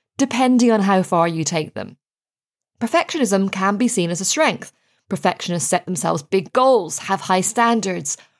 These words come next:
are highly motivated and willing to work hard for their success. They're achievement-orientated and also want to learn and grow and enjoy being challenged. But there is a dark side to perfectionism,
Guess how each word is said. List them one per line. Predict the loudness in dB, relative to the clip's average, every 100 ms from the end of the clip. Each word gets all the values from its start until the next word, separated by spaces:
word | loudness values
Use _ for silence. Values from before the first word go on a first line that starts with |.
| -2
are | -2
highly | 0 0 2
motivated | 4 2 2 0 0 0 -2 -2
and | -4 -2
willing | 0 0
to | -2
work | -2 -4
hard | -4 -2 -2 -4
for | -8
their | -6 -4
success. | -6 -6 -2 -2 -2 -8 -10 _ _ _ 0
They're | 2
achievement-orientated | 2 0 2 4 2 0 2 2 0 -4 -6 -6 -8 -10 _ _
and | -4 0
also | 0 0 0
want | 2 0 0
to | -2
learn | -2 -2 -4
and | -6
grow | -4 -2 -2 -4
and | -6
enjoy | -8 -4 -2 -2
being | -4 -6 -6
challenged. | -4 0 2 0 -4 -10 -12 _ _ _ -20 -20 _ _
But | -4 0
there | 2 2
is | 2 -2 -4 -2
a | -2
dark | 2 2 2 -2
side | -4 -4 -6 -8
to | -8
perfectionism, | -6 -4 -6 -8 -8 -10 -14